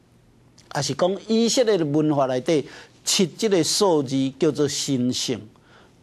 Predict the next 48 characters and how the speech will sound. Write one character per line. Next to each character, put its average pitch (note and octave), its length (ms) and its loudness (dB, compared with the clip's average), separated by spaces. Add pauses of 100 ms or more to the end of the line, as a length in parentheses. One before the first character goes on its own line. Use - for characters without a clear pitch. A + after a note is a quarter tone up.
(220)
会 D3 100 -2
甲 D3 240 -2
创 D#3 400 0
造 C#3+ 140 -2
的 C3 140 2
过 G#3+ 220 2 (100)
程 A#2+ 240 -6
有 A#2 120 -4
关 A2+ 300 -6
系。 G#2+ 180 -10 (380)
有 F3 120 2
上 D#3+ 680 2
帝 C#3 220 2 (120)
祝 C#4+ 140 2
福， - 260 -2 (1000)
迄 F#3 100 2
是 C3+ 200 -6
七。 - 260 -4 (480)
所 - 240 2
以 A#3+ 100 0 (320)
七 - 200 2
日， C4+ 260 2 (460)
若 E3 420 2
一 F3 80 2
个 D#3+ 80 2
囡 F#3 320 2
仔 C4 200 4
生 G#3 320 0
出 - 120 -4
来 C3+ 120 0
经 D3+ 320 0
过 F#3+ 160 0 (120)
七 D3+ 240 -2
日， G3+ 260 2 (420)
拢 F#3+ 280 2
顺 C3+ 320 0
遂 C3+ 300 -2
平 C3+ 280 -4
安， D3+ 260 -2 (380)
因 D#3 160 0
在 G3 80 2
表 A3 380 2
明 C3 240 -2
讲， D3+ 220 -2
即 E3+ 100 -2
个 D3 80 0
囡 C#3 220 0
仔 C#3+ 200 -2